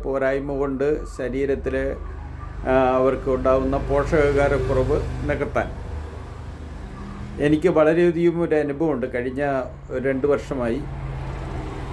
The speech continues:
രണ്ട് വർഷം മുമ്പ്, അതായത് രണ്ട് കുട്ടികൾ, എൻ്റെ, ഞാൻ ഈ ഒരു പ്രോഡക്റ്റ് കൊടുത്തിട്ട്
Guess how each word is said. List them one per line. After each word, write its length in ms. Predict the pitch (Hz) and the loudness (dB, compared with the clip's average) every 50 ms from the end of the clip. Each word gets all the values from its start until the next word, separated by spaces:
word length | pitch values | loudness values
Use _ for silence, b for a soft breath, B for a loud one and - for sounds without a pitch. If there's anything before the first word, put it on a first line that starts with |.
| - - - - - - - 131 | -8 -8 -6 -6 -4 0 2 2
രണ്ട് 200 | 139 135 139 156 | 2 4 6 4
വർഷം 260 | 151 151 - 165 151 147 147 | 4 4 2 -2 -2 -2 -2
മുമ്പ്, 200 | 147 147 139 123 113 | -2 0 0 0 0
അതായത് 320 | 120 135 131 131 135 147 135 139 | 2 2 2 2 2 2 2 2
രണ്ട് 200 | 139 139 139 160 151 151 | 0 2 0 0 0 0
കുട്ടികൾ, 320 | 143 - 143 131 123 - - - - - - - - - - - - - - - - - - - - - - - - - - - - - 120 | -2 -2 -2 -2 -2 -2 -4 -6 -8 -10 -10 -8 -8 -8 -8 -8 -8 -8 -8 -8 -8 -8 -8 -8 -8 -8 -8 -10 -10 -10 -10 -6 -2 0 2
എൻ്റെ, 200 | 131 143 147 151 151 147 139 | 4 6 6 6 6 6 4
ഞാൻ 180 | 139 143 147 151 156 | 0 0 2 2 2
ഈ 20 | 156 156 156 | 4 4 4
ഒരു 140 | 151 160 156 - | 2 2 0 0
പ്രോഡക്റ്റ് 360 | 131 139 143 151 151 151 160 151 | 0 2 2 2 0 0 0 0
കൊടുത്തിട്ട് 440 | 135 127 131 127 151 - - 117 110 | 0 0 0 -2 -4 -2 0 0 0